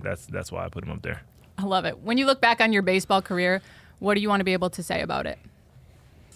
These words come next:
Speaker 1: Damn, I had a lot of fun. Uh, baseball has taken me so many places I never thought I would, I would be. Uh,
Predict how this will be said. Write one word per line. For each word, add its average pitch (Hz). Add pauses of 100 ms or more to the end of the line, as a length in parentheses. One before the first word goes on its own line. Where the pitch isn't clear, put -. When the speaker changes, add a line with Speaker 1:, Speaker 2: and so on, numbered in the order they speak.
(1900)
Speaker 1:
Damn, 98
I 104
had 107
a 90
lot 101
of 98
fun. 131 (560)
Uh, 107 (1080)
baseball 120
has 120
taken 120
me 120 (1120)
so -
many 139
places 131
I 123
never 120
thought 117
I 117
would, 113
I 90
would 110
be. 123 (720)
Uh, 98